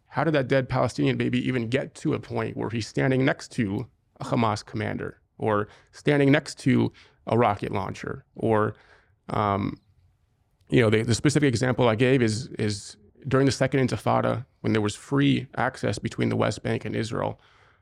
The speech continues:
Palestinian suicide bombers were, were coming into Israel constantly, blowing themselves up in, in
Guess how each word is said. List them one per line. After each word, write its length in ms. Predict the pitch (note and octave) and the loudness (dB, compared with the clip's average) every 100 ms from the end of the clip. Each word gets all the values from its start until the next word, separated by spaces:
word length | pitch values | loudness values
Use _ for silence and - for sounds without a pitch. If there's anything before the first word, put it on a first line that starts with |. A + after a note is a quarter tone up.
| _ _ | _ _
Palestinian 480 | - C#3+ C#3 D3 C#3+ | 0 0 2 4 2
suicide 480 | A#2+ C#3 C#3 C3 A#2 | 2 2 2 2 0
bombers 420 | A2+ A2+ A2+ G#2+ | 0 2 0 0
were, 300 | A2+ A2 A2 | -2 -2 -4
were 80 | - | -8
coming 300 | - C#3+ C3 | -4 0 0
into 200 | B2+ - A#2+ | 0 -2 -4
Israel 480 | A2+ A#2+ A2+ A2+ - _ _ _ _ _ _ _ _ _ _ _ _ _ _ _ _ | -4 -2 -2 -2 -8 _ _ _ _ _ _ _ _ _ _ _ _ _ _ _ _
constantly, 640 | - C#3 C3+ - A2 G2+ G2 | -4 0 0 -2 -6 -8 -6
blowing 300 | G#2 A2+ A#2 | -4 -2 0
themselves 440 | A2+ - A#2 A2+ | -2 -4 -4 -2
up 220 | A2 - | -4 -4
in, 200 | G#2+ G#2 | -6 -6
in 300 | - G#2 G2+ | -8 -10 -10